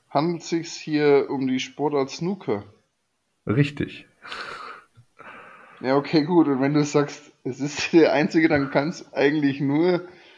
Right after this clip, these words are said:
Speaker 1: äh, ich glaub, er ist Ire oder Schotte, ich weiß gar nicht. Dann kann's eigentlich nur Ronnie O'Sullivan sein.
Speaker 2: Ähm, ja, aber er ist Engländer.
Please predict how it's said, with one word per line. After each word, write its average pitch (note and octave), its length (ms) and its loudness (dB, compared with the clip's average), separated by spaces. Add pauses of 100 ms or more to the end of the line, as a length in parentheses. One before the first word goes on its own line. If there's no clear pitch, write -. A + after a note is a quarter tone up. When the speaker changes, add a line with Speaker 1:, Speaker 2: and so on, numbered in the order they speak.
(400)
Speaker 1:
äh, C#3 760 2
ich C#3+ 100 -8
glaub, C#3+ 300 0
er D3 120 2
ist - 440 -6
Ire F#3+ 460 4 (1000)
oder B2 160 -2
Schotte, - 320 -12
ich G#2+ 180 -12
weiß A#2+ 220 -12
gar G#2 180 -10
nicht. G#2 140 -16
Dann B2+ 140 -12
kann's D3 220 -6
eigentlich D3 200 -4
nur D3+ 160 -2
Ronnie D#3 280 0
O'Sullivan D3 600 -2
sein. G#2 340 -8 (1500)
Speaker 2:
Ähm, F2+ 480 -4
ja, G2 180 2
aber F#2 180 2
er F2+ 40 4
ist F2 100 -6
Engländer. E2+ 540 -4